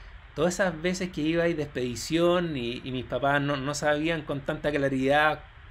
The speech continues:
cuánto riesgo significaba eso, pero te respetaban y te, te apoyaban. Me, me, eh, mi hermano Matías, gemelo, que hicimos mucho montañismo juntos.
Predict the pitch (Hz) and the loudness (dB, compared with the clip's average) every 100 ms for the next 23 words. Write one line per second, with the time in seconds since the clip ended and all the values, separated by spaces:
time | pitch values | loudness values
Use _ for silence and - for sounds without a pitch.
0 | - - 151 156 143 131 160 233 202 160 | -18 -4 -2 2 0 2 4 4 4 -2
1 | 147 143 139 135 139 143 156 156 139 135 | -2 -4 -4 2 4 4 2 -2 -4 -4
2 | 131 127 131 120 120 139 160 170 165 160 | -2 -2 -2 -4 0 2 4 4 2 0
3 | 160 131 127 131 - 123 123 123 113 117 | -2 -4 -6 -6 -4 -4 -2 -2 -2 2
4 | 147 165 160 156 156 147 - - - - | 4 4 2 0 -2 -8 -16 -20 -20 -20
5 | - - 127 139 131 - - 127 117 127 | -12 -8 -4 -4 -6 -10 -6 -4 0 0
6 | 123 127 127 117 147 165 156 - 127 151 | 2 2 4 2 2 2 0 0 -2 -2
7 | 160 143 131 123 117 107 143 139 135 160 | 0 -2 -2 -4 -8 -8 -6 -4 -2 -4
8 | 160 151 139 143 147 127 165 175 165 143 | -4 -6 -4 -4 -6 -6 0 0 0 -2
9 | 147 147 | -2 -2